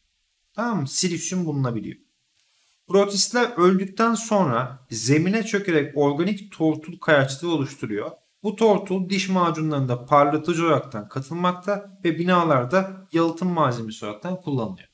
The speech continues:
Protistlerin çevreye de faydası var anlamına geliyor bu cümle.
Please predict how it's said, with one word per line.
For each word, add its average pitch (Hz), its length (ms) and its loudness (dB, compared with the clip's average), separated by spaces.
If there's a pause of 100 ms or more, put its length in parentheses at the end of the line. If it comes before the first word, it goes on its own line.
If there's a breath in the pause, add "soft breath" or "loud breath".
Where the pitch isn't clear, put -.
(200)
Protistlerin 185 520 -2
çevreye 170 560 0
de 190 240 0 (180)
faydası 175 840 0
var 135 320 6
anlamına 123 440 -4
geliyor 139 420 0
bu 143 100 0
cümle. 98 440 -6